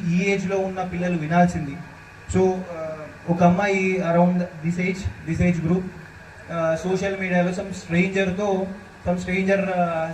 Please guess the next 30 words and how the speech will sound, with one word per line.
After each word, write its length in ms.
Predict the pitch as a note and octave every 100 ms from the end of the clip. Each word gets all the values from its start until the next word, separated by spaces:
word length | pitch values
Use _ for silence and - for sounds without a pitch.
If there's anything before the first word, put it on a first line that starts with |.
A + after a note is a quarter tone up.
| -
pinged 220 | F3 F3 F3+
her 80 | G#3 F3
hi. 120 | D#3 C#3+ - - - - E3+
So, 60 | F#3+ F#3 F3 -
s-, 360 | - F3 E3+
slowly 300 | E3 E3+ F3+ F#3
they 80 | F#3
started 240 | E3 D#3+ F3
a 80 | F3
conversation. 500 | D#3+ E3 E3 D#3+ D3+ - - - - - - - D3+
ఒక 120 | D3+
వన్, 280 | D#3+ D#3+ E3+
uh, 180 | F3 E3 D#3
వన్ 140 | D#3+ E3
మంత్ 220 | E3 E3 E3+
అలా 180 | E3
కాన్వర్సేషన్ 680 | E3 C#3+ D3+ D#3+ D#3+ E3 E3+ D#3
చేస్తూ 300 | D#3 - E3+ D#3+ E3 - - - - -
ఫ్రెండ్స్ 360 | D#3+ F3 F3+
అయిపోయారు. 520 | F3+ E3+ E3 D#3+ D#3 E3+ -
ఫ్రెండ్స్ 260 | D#3 E3 E3+
అయిపోయిన 240 | F3 F3 E3+
తర్వాత 320 | E3 D#3 E3 F3
slowly, 380 | D#3+ D#3 E3+ E3+ F3 - - - - C#3+
uh, 260 | D3 C#3+ C#3+
the 80 | D3+ D3
opposite 360 | D3 F3 F3 -
person 260 | E3 E3+ F3 E3+ D3+ D3
requested, 460 | D#3 E3+ - F3
uh, 120 | D#3+